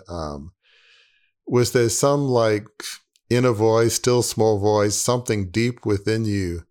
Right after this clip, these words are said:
uh, that was calling? I mean, it's, it's a pretty big pivot. I mean, it's the kind of thing that I, in some families that say, "What the heck, uh, are you doing, Darwin? You can get a,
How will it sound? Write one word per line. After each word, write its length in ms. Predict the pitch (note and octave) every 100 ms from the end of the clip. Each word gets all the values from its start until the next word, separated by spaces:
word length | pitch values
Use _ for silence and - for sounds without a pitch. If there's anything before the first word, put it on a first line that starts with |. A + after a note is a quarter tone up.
| _ _ _ _ _ -
uh, 720 | G2 F#2 F2 F2+ E2+ E2+ E2+ F2
that 380 | F#2 - - - F4+
was 160 | G#2+
calling? 760 | - - A2+ A2+ B2 A#2+ A#2+ A#2
I 100 | -
mean, 160 | G2 G2
it's, 320 | G2 F#2 - - _ _ _ _ -
it's 180 | A#2 -
a 60 |
pretty 320 | A#2 - E3 C#3
big 320 | A2+ A2 G2
pivot. 500 | A2+ B2 D#3 D3+ -
I 80 | G2
mean, 200 | F#2+ G2
it's 160 | G2+ -
the 80 |
kind 260 | - A#2+ A#2
of 120 | G#2+
thing 320 | - A#2+ A2+
that 160 | G#2 F#2
I, 100 | E2+ - - _ _ _ _ _ _
in 100 | A2+
some 280 | G2+ B2 C3
families 680 | C3 B2 A2 A2+ A#2 A2+ A2
that 180 | G#2 G2+
say, 440 | - A2+ G#2 G2+
"What 320 | A2 G#2+ G#2+
the 80 | G#2+
heck, 420 | F#2+ G#2 G#2 - - -
uh, 140 | G2 D#2
are 60 |
you 160 | G#2 G2+
doing, 340 | G#2 G#2+ G#2+
Darwin? 520 | G#2 G2+ G2+ G#2 G#2
You 120 | G#2 G2+
can 160 | G#2+
get 180 | G2 F#2+
a, 120 | F#2+